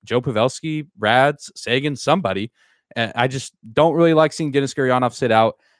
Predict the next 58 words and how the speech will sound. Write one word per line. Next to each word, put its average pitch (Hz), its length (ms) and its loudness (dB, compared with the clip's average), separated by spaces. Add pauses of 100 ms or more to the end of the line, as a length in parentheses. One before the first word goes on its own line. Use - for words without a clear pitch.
(120)
I, 131 220 2
I 135 100 2
know 139 120 4
I 143 100 6
had 139 180 2
high 135 220 2
expectations 117 600 -6
for 113 120 -6
him 113 140 -6
coming 113 200 -6
into 107 140 -8
the 98 100 -10
season, 156 380 -2
and 120 100 -2
maybe 151 220 -2
they 160 140 2
were 156 100 -2
just 135 220 -6
too 139 140 -2
high 127 220 2
and 131 120 -4
too 131 180 -8
lofty, 120 520 0 (320)
and 107 220 0
he 120 80 -4
wasn't 127 320 0
ready 131 260 0
to - 120 -6
make 131 200 -2
that 127 180 0
jump 127 340 -2
into, 110 520 -4 (300)
you 110 100 -4
know, 104 120 0
what 113 240 2 (360)
many 143 360 0
Stars 139 360 2
fans 131 280 -4
wanted 120 240 -2
him 123 200 -6
to - 120 -10
be. 101 240 -4
So 90 340 -6 (300)
hopefully 180 340 2
we'll 160 140 0
get 151 160 -2
to 135 100 -8
see 135 200 -4
him 131 160 0
on 123 100 0
the 113 80 -4
back 120 240 2
half 117 180 -2
of 120 60 -12
this 107 180 -8
road 107 160 -2
trip - 280 -6
and 127 300 -2